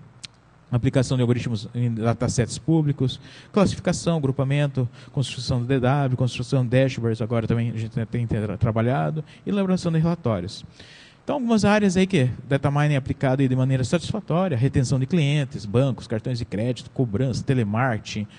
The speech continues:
área eleitoral, área de medicina, segurança, eh,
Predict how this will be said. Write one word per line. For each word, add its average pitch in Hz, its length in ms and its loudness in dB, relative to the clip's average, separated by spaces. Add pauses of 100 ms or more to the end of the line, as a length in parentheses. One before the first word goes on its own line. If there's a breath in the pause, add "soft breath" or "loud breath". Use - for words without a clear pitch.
(140)
área 135 200 4
eleitoral, 120 920 4
área 131 160 2
de 131 60 -2
medicina, 127 640 0
segurança, 120 880 0 (360 loud breath)
eh, 117 460 2